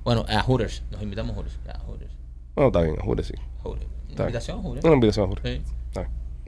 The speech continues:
Speaker 2: Señores, los queremos mucho. Eh, tóquese el corazón.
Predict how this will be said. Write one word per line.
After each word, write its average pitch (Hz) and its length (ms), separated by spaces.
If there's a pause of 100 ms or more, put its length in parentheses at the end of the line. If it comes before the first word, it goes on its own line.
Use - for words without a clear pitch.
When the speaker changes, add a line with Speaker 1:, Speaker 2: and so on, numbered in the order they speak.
(720)
Speaker 2:
Señores, 151 300
los 135 80
queremos 156 260
mucho. 175 400
Eh, 117 560
tóquese 160 240
el - 60
corazón. 160 340